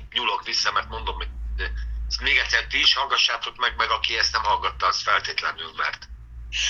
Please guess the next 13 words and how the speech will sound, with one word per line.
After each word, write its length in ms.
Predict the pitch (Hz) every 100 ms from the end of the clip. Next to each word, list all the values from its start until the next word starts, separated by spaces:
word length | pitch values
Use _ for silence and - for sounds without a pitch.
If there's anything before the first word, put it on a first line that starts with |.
| - - - - - - - - - - - -
ö, 80 | -
nagyon 380 | - - - -
fontos 420 | - 92 - - -
rész 280 | 87 85 -
van 260 | 85 87
benne, 240 | 87 85 104
emberi 260 | 110 -
kapcsolatokból 880 | - 95 - 85 82 85 82 82 82
nagyon 220 | 82 78
sokat 360 | - - - -
lehet 240 | 80 -
belőle 360 | - 78 78 78
okulni. 400 | 76 - -